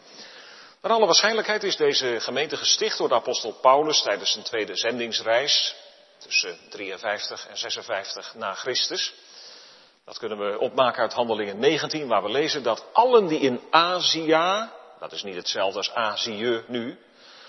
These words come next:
maar zeg maar Klein-Azië, dat allen die in Azië woonden het woord hoorden, zowel Joden als Grieken.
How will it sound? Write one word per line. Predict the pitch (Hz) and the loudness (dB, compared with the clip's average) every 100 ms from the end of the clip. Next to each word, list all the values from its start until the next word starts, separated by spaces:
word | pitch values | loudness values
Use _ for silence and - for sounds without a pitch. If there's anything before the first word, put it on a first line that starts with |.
| - _ | -20 _
maar | 113 110 - | 0 0 0
zeg | 131 113 | -6 -4
maar | 110 | -4
Klein-Azië, | 127 123 127 120 101 117 175 233 - - | 2 2 4 0 0 -2 -6 -6 -16 -16
dat | 101 | -2
allen | 156 165 | 0 2
die | 143 | 2
in | 127 - | 2 4
Azië | 151 185 190 175 151 131 | 2 2 0 2 2 4
woonden | 143 196 190 | 4 4 0
het | 151 110 | -2 -2
woord | 139 180 202 - - - - - | 2 4 4 2 -4 -16 -20 -20
hoorden, | - - 240 175 107 95 - - - | -8 4 6 6 4 -4 -8 -20 -4
zowel | - 120 110 | 0 6 6
Joden | 101 123 151 147 151 143 - - | 6 4 4 2 -2 -6 -18 -4
als | 120 113 - - | -2 0 0 -2
Grieken. | - 196 - | -2 -2 -4